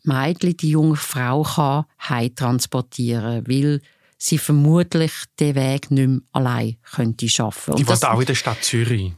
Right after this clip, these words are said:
Speaker 1: Die hat
Speaker 2: Geht gar nicht
Speaker 1: ganz
Speaker 2: so
Speaker 1: in
Speaker 2: weit
Speaker 1: der
Speaker 2: weg.
Speaker 1: Nähe gewohnt. Das habe ich später auch in der Anklageschrift gelesen. Die junge Frau hat hundertfünfzig Meter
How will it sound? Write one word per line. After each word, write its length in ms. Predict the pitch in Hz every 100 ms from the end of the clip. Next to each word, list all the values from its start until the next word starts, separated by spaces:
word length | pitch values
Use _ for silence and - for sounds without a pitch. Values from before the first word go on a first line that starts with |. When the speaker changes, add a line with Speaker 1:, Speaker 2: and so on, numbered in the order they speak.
| -
Speaker 1:
Die 200 | 226 220
hat 80 | 208
Speaker 2:
Geht 80 | 123
gar 160 | 165
nicht 0 |
Speaker 1:
ganz 160 | 240 277
Speaker 2:
so 60 | 262
Speaker 1:
in 40 |
Speaker 2:
weit 80 | 233
Speaker 1:
der 80 | 190
Speaker 2:
weg. 380 | 185 202 240 -
Speaker 1:
Nähe 120 | 247
gewohnt. 440 | - 233 165 139
Das 200 | 190 -
habe 160 | 185 180
ich 100 | 180
später 480 | - - 175 175 175
auch 60 |
in 60 | 208
der 120 | 196
Anklageschrift 800 | 190 208 202 202 214 - 202 -
gelesen. 380 | 220 180 - 156 _ -
Die 220 | 196 202
junge 240 | 175 180 170
Frau 380 | - 147 180
hat 240 | 202 202 -
hundertfünfzig 960 | 180 226 226 - 185 208 - - -
Meter 500 | 165 165 190 - 202